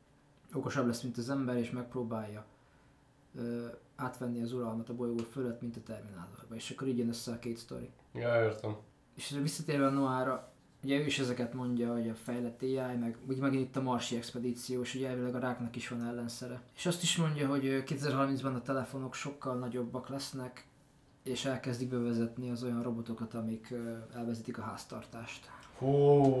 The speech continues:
Speaker 2: az nekem már most kell, de már.
Speaker 1: <laughs> És elvileg kétezer-huszonnyolcban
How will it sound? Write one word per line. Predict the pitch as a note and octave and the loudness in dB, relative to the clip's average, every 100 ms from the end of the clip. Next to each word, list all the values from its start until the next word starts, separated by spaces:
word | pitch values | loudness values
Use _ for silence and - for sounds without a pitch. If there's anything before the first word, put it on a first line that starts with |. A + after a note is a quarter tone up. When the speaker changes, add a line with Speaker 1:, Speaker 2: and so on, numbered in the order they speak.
| B2+ | 10
Speaker 2:
az | B2 A#2 | 10 10
nekem | B2+ B2 B2 A#2+ | 10 10 10 10
már | A#2 A#2 | 12 12
most | C3 C3+ - - | 12 12 10 8
kell, | B2+ A#2 A2 | 12 12 12
de | A2 | 12
már. | A2+ A2+ A2 G#2+ - | 12 12 12 12 8
Speaker 1:
<laughs> | E3+ - - - - - - - - - - - | 6 6 2 0 -10 -16 -18 -18 -18 -16 -18 -18
És | - C3+ C3 E3+ | -2 0 0 2
elvileg | F#3 D3 B2+ A#2+ | 4 4 2 0
kétezer-huszonnyolcban | - C3 B2+ B2+ A#2 C3+ C3+ B2 B2 C3 A#2 - A#2+ A2 | -2 -4 -2 -2 -2 -4 -4 -2 -4 -4 -6 -6 -4 -4